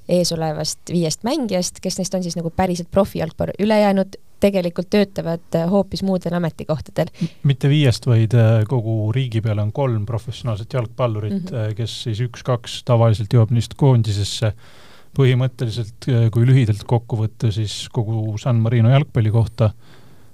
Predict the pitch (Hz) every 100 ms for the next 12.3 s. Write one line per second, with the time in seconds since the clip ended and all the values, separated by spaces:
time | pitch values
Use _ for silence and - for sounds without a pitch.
0 | - - 120 113 110 107 107 107 - 123
1 | 113 107 107 110 - - - 139 135 113
2 | 110 104 131 - 202 156 - 147 127 113
3 | 117 - 135 117 101 156 156 127 113 -
4 | 156 117 113 - 151 127 - 139 127 107
5 | 110 156 117 107 - - - 139 117 113
6 | 107 113 131 - 117 104 110 98 101 -
7 | 127 110 110 107 104 113 127 104 131 110
8 | 95 107 113 - 123 104 98 98 98 -
9 | - - - - - - 127 139 123 117
10 | 95 110 127 107 - 127 - 113 104 -
11 | - 135 123 117 107 110 123 120 110 117
12 | 107 98